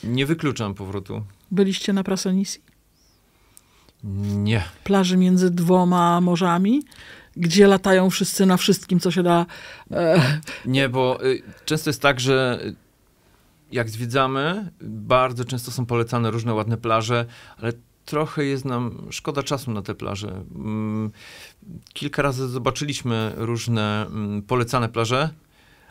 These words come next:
Speaker 1: ale to jest tak, że my tam się pojawiamy na godzinkę, dwie, żeby tak odsapnąć i jedziemy dalej. Ale plaże to nie jest coś, co po prostu
Speaker 2: Co zwiedzacie
Speaker 1: Tak,
Speaker 2: najchętniej.
Speaker 1: tak.
Speaker 2: To Kefalonia. Kefalonia, piękna, zielona wyspa.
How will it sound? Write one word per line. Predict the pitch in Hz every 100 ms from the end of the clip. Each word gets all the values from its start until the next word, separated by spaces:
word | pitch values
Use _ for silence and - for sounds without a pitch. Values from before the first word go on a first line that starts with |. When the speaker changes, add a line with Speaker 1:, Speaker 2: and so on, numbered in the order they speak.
| _ -
Speaker 1:
ale | 175
to | 156 160
jest | -
tak, | 147
że | 131 143
my | 139
tam | 131 120
się | 123
pojawiamy | 123 113 110 113 113 107
na | 104 98 90 92 - _ _ _
godzinkę, | 107 104 120 117 104 90 101
dwie, | 107 113 123 117 110 107
żeby | 113 107
tak | 107 107
odsapnąć | 101 - 117 117 113 107 -
i | 107 107 110 _ - - - _ 113
jedziemy | 110 113 117
dalej. | 123 123
Ale | 87 135
plaże | - 170 156 151
to | 139
nie | 139
jest | 139 -
coś, | 131 127 -
co | -
po | - 113
prostu | 120 117 -
Speaker 2:
Co | 202
zwiedzacie | 190 190 170 151 -
Speaker 1:
Tak, | 110 85
Speaker 2:
najchętniej. | 180 175 165 151 - -
Speaker 1:
tak. | - - - - _ - -
Speaker 2:
To | 285
Kefalonia. | 262 247 202 160 156 147 104 170
Kefalonia, | - 226 220 220 208 190
piękna, | 208 196 180 170
zielona | 185 175 170
wyspa. | 165 170 - 156 147